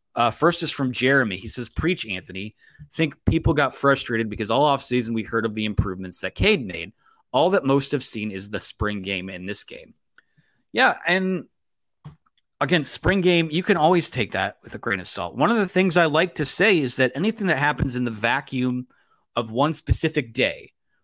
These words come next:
or one specific game, you know, the only thing that matters is what comes next, right?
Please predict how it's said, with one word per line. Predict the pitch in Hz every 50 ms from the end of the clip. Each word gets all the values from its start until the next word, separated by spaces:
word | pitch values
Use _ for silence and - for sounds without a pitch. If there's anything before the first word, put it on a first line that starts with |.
| _ _ -
or | 117 110 110
one | 107 113 123 127
specific | 127 - - 127 - - 139 113 113 101
game, | 110 123 135 127 110 107 110 107 _ _ _ _ _ _ _ _ - 139 139
you | - 135
know, | 139 127 107 101 - _ _ _ - _ _ _ _ _ _ _ _ _ -
the | - 95
only | 107 147 156
thing | 139 151
that | 170
matters | 160 175 208 214 165 139 107
is | 107 110
what | 117 113
comes | - 143 139 131 120
next, | 120 180 165 90 - - - - - -
right? | - 101 117 131 131